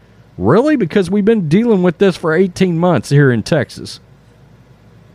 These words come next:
And all of a sudden, it's an emergency situation for you? That fast? Are you kidding me? What a joke.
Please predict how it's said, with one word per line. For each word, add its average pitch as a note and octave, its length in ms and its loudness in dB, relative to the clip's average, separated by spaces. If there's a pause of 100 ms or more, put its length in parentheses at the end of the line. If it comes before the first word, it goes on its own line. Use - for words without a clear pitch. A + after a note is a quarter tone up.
(400)
And C#3+ 140 0
all F#3 160 4
of G3 60 0
a D#3 80 2
sudden, F#3+ 280 0
it's F#3 160 -2
an C3 100 0
emergency C#3+ 580 -2
situation D3 640 0
for G2 160 -2
you? F3 440 0 (640)
That A#2+ 460 -2
fast? C4 680 -2 (520)
Are A#2 100 2
you C3 180 0
kidding A3 400 0
me? C#4+ 300 -2 (320)
What G3 200 0
a G#3 40 2
joke. D#3+ 520 0